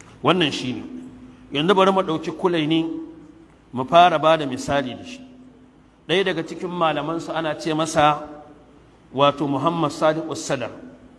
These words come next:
A littafinsa Ash-Shi'a shafi na ɗari da ashirin da bakwai da shafi na ɗari da ashirin da takwas. Yana cewa anna shi'ata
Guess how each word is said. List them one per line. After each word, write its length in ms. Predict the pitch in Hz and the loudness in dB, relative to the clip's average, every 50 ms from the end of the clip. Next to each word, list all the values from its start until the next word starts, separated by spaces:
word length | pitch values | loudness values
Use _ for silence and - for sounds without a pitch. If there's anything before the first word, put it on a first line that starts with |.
| - - _ _ - - _ | -20 -20 _ _ -20 -10 _
A 80 | 127 | -6
littafinsa 680 | 131 147 165 160 - 185 175 175 160 156 151 - 180 160 | -4 -4 -4 0 2 4 4 4 2 -4 -6 -8 -8 -8
Ash-Shi'a 480 | 143 143 - - - 165 165 - 147 147 | -8 -8 -8 -8 -10 -10 -6 -4 -4 -4
shafi 400 | 143 - 165 156 165 160 156 151 | -2 0 0 0 2 0 -4 -4
na 80 | 147 165 | -4 -4
ɗari 320 | - 135 131 135 156 156 135 | -6 -6 -6 -4 -4 -6 -6
da 60 | - | -8
ashirin 420 | - 131 - - 135 139 151 156 147 | -10 -10 -8 -8 -8 -6 -6 -6 -6
da 80 | 135 | -6
bakwai 320 | 131 147 147 - 156 139 127 | -6 -6 -6 -6 -6 -8 -8
da 60 | 127 | -8
shafi 360 | 123 - 151 156 151 147 143 | -6 -2 -2 -2 -2 -4 -8
na 80 | 139 147 | -8 -8
ɗari 260 | 139 135 135 143 143 | -8 -2 -2 0 -2
da 80 | 139 127 | -2 -4
ashirin 300 | 120 - 131 127 131 127 | -8 -8 -6 -4 -2 -2
da 60 | 123 117 | -2 -4
takwas. 360 | 123 127 123 - - - - - - - - - - - - - - - - - - - | -4 -6 -8 -8 -10 -10 -12 -16 -18 -18 -18 -18 -20 -20 -20 -20 -20 -20 -20 -20 -10 -2
Yana 280 | 123 147 170 180 165 160 | 0 2 4 4 2 0
cewa 280 | - 170 160 147 151 147 | 0 0 0 0 2 0
anna 260 | 165 170 165 156 147 | 0 0 0 -2 -4
shi'ata 600 | - - - 156 165 156 156 160 - 147 120 135 | -4 -6 -6 -6 -4 -4 -4 -4 -4 -6 -6 -6